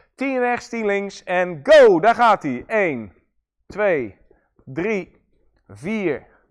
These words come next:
vijf, zes, zeven, acht, negen, tien. En één, twee, drie, vier, vijf, zes, zeven,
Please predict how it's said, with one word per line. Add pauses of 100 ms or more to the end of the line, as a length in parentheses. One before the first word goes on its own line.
(320)
vijf, (320)
zes, (360)
zeven, (480)
acht, (580)
negen, (480)
tien. (100)
En (100)
één, (600)
twee, (400)
drie, (400)
vier, (560)
vijf, (400)
zes, (460)
zeven,